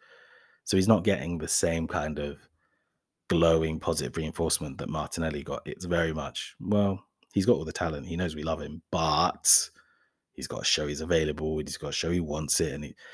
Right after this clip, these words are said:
he's very much saying what needs to be said out loud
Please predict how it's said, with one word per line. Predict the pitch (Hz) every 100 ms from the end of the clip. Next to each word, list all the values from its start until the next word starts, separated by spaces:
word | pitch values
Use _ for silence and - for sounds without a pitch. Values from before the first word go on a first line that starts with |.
| - - _ -
he's | 95 80
very | 80 92 92
much | 92 - -
saying | - - 87 82 82 80 76 71 _ _ _ -
what | 78 -
needs | 82 -
to | 76
be |
said | 78 82 73
out | - 73 -
loud | 76 71 67